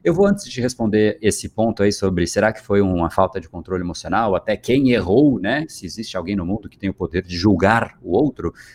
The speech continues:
né, sem estar nos próprios sapatos, né? É,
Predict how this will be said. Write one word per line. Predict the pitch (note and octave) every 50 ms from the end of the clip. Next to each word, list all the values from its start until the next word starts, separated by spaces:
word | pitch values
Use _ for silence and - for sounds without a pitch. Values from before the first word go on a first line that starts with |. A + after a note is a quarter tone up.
| _ _
né, | - G#2+ B2
sem | B2 - - A#2+ C#3+ E3+
estar | - - - - B2 C#3+ C3
nos | B2+ A#2+ -
próprios | - - A#2+ B2 B2 - A#2 G#2+ -
sapatos, | - G2+ F#2+ - A2+ C3+ - F#2 - - - - - - -
né? | G#2+ C#3+ E3 D3+ D3 - - - - - -
É, | - A2+ A2 A2+ A2+ G#2+ A2